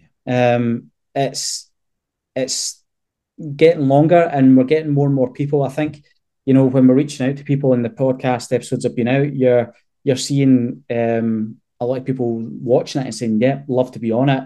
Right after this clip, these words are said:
In fact, you know, we're having people traveling from England just to come onto the podcast, which is a massive thing considering we've only got a handful of episodes out already. But, you know, the,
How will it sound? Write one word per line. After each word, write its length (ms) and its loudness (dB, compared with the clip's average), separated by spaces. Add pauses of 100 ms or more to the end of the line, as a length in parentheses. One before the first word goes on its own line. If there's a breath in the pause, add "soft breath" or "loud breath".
In 140 -2
fact, 420 -4
you 220 -4
know, 260 2 (340 soft breath)
we're 100 0
having 320 0
people 460 -2
traveling 520 0
from 220 0
England 400 2 (300)
just 360 -4
to 80 -10
come 160 -4
onto 200 -6
the 60 -6
podcast, 720 -2
which 260 -6 (460 soft breath)
is 640 0 (120)
a 100 -6
massive 540 -2
thing 480 -2
considering 720 2 (360)
we've 140 -6
only 160 0
got 140 -8
a 80 -18
handful 420 -2
of 60 2
episodes 540 -2
out 160 4
already. 440 2
But, 280 -2 (240)
you 100 2
know, 180 4
the, 320 2